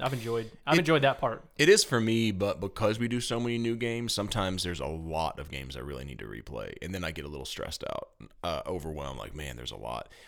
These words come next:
Speaker 2: And I, I'm, I'm okay with it, but the challenge becomes my primary board game playmate is my wife.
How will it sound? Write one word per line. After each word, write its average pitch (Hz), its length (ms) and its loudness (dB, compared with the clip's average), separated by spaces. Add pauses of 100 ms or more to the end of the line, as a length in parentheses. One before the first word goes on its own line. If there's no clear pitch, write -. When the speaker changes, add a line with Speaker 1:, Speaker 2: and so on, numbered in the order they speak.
(120)
Speaker 2:
And 113 140 -2
I, 131 240 10
I'm, 165 340 10
I'm 143 220 6
okay 107 300 2
with 131 180 0
it, - 160 0
but 95 100 -4
the 90 60 -4
challenge 107 480 0
becomes 90 500 -4 (160)
my 80 140 -4
primary 95 720 -2 (560)
board 95 200 0
game 90 200 0
playmate 90 680 -2 (260)
is - 500 -2 (280)
my 73 120 -4
wife. - 380 -8